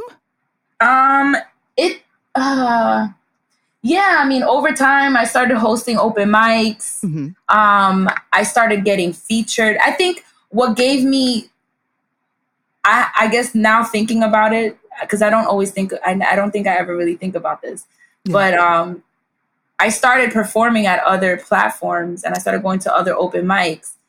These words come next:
Speaker 2: Okay.
Speaker 1: And I started meeting other poets, and, you know, I was getting a lot of encouragement and compliments, but there
Speaker 2: Mm-hmm.
Speaker 1: was a particular open mic that I went to.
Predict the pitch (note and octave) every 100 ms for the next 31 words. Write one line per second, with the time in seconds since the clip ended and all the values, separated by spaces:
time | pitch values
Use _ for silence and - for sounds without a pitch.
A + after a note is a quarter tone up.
0 | - D#3+ D#3+ D3 F#3+ F#3 F#3+ G3 G3 F#3+
1 | F3 E3+ E3 C4 A#3 A#3+ A#3 G#3+ A3 A3+
2 | G3+ G#3+ A3 B3 B3 A#3+ A3 G#3 G#3 F#3+
3 | F3+ G3+ G#3 G3+ F#3 F3+ F#3 G#3 A3 A3
4 | G3+ F#3 F#3+ - - - G3 G3 E3 G3
5 | A3+ A3+ - _ _ - G3+ G#3+ - A#3
6 | A3 G3+ G3 G3+ F#3+ F#3 F#3+ F#3+ F#3 E3+
7 | F3+ G3+ - F#3 F3+ -